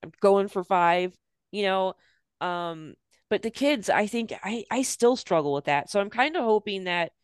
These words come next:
with this new pack or the new updates even, because I know a lot of it's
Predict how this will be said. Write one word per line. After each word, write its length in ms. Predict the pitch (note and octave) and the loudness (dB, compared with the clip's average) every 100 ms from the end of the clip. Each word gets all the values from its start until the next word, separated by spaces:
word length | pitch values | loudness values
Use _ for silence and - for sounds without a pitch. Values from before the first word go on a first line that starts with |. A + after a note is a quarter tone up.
| _ _ F#3+ | _ _ -6
with 140 | G3+ | -2
this 200 | G3+ F#3+ | -2 -2
new 140 | G3 | -8
pack 480 | F#3 F3 D#3+ F#3 - _ _ - | -2 0 2 -2 -6 _ _ -4
or 200 | G3 F#3+ | 0 0
the 120 | F3+ | -2
new 180 | F3 F3 | -4 -2
updates 500 | F3 G#3+ - E3 D#3+ | 0 -2 -2 -6 -6
even, 260 | E3 D#3 D#3 | -10 -8 -8
because 240 | D3+ F3 | -4 0
I 100 | F3+ | 0
know 160 | F#3 G#3+ | 2 2
a 20 | |
lot 320 | F3+ E3+ F3 F3+ | 2 4 2 2
of 80 | E3 | -2
it's 380 | D#3+ - - | -6 -12 -16